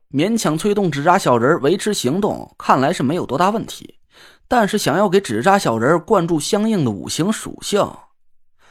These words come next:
我挠了挠头，今天我失去法力的事儿啊，只怕是要露馅儿了。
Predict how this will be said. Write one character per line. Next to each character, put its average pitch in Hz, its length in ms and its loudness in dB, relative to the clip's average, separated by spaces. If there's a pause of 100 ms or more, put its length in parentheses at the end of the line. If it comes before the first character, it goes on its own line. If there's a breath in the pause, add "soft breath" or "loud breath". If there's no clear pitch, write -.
(220 soft breath)
我 123 160 2
挠 147 160 6
了 180 120 4
挠 175 140 2
头， - 340 -8 (480)
今 220 260 -2
天 202 200 0
我 139 80 4
失 208 220 -4
去 202 100 -2
法 110 280 -2
力 185 100 2
的 147 100 2
事 - 140 -6
儿 120 160 -2
啊， - 200 -14 (180)
只 139 240 -2
怕 175 200 2
是 156 120 -2
要 160 80 2
露 175 180 2
馅 202 160 -2
儿 127 200 -2
了。 - 160 -20